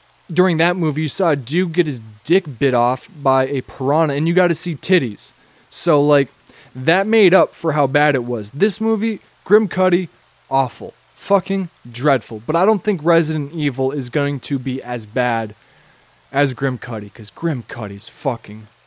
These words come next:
horrendous. Fucking awful.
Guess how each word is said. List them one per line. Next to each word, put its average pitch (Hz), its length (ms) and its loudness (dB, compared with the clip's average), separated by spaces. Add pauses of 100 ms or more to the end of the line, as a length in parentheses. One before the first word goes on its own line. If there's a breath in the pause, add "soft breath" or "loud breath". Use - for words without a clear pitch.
(180)
horrendous. 107 1120 -6 (800)
Fucking 160 400 -4
awful. 101 400 -12